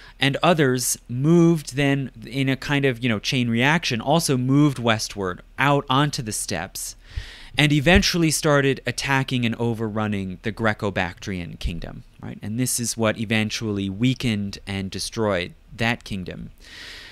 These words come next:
Now, China, again, they had learned much better how to counter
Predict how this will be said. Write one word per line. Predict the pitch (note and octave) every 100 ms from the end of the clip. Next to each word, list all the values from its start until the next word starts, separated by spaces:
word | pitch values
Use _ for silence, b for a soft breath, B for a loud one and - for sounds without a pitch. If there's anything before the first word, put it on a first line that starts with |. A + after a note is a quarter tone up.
| B B B B B B B B B -
Now, | D#3+ F3 E3+
China, | C3 - G3+ A3+ F#3+
again, | C#3 F#3 G3+ F3 C3+ B2
they | B2+ E3
had | E3+
learned | C#3+ E3 G3+ F#3 D3
much | D#3+ - -
better | D#3 B2 E2+
how | - C#3
to | C3
counter | B2+ - D#3+ E3+ E3 A#2+ F2 -